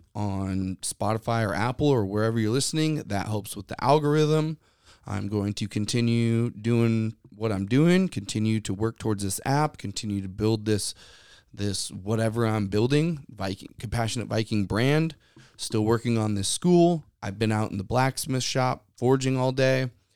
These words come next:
I've been making some things. I hope to get a web page set up so that the things that I am making, I can post on there if you, any of you guys are interested in purchasing.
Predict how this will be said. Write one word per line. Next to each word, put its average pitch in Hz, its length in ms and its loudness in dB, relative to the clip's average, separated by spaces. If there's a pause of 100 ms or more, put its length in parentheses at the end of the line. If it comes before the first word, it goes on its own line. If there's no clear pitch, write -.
(340)
I've 95 180 -8
been 98 180 0
making 127 360 2
some 123 200 -2
things. 127 560 -2
I 98 120 -4
hope 110 200 -2
to 107 80 -10
get 107 140 -2
a - 40 -4
web 117 240 2
page 127 280 0
set 127 240 0
up 123 240 -2
so - 180 -4
that 104 200 -10
the 110 60 -16
things 113 280 -4
that 98 100 -4
I 98 140 -4 (100)
am 135 260 2
making, 131 400 0
I 110 60 -4
can 101 180 -4
post 127 320 -2
on 123 140 -2
there 127 200 0
if 117 120 -6
you, 123 100 -6
any 107 120 -6
of 104 100 -6
you 104 60 -4
guys 98 200 -4
are 92 80 -10
interested 101 440 -8
in 92 100 -6
purchasing. 147 720 -4